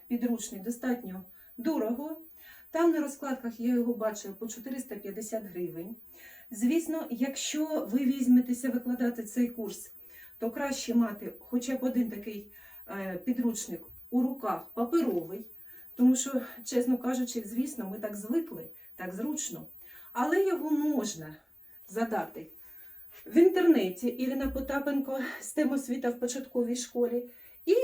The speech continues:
викачати його у, в електронному вигляді. Ну, тепер, підсумовуючи все вище сказане, хочу сказати, що, звісно, у кожної події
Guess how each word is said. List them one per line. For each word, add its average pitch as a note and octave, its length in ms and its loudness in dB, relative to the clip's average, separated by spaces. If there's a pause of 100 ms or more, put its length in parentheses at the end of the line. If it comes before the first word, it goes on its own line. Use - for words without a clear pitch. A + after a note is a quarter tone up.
викачати D4 640 0
його A3+ 600 -2 (220)
у, D4+ 140 2
в D4 140 2
електронному G3+ 680 -6
вигляді. D#3 540 -12 (920)
Ну, D#4+ 160 6 (440)
тепер, F4 340 -2
підсумовуючи D4+ 800 -2 (120)
все D#4 320 -2
вище C#4 280 -6
сказане, D4 460 -4 (100)
хочу B3 220 -4
сказати, - 600 -10 (580)
що, D#4+ 560 2 (440)
звісно, D4+ 640 4
у - 140 -10
кожної A3+ 520 -2
події A#3+ 680 2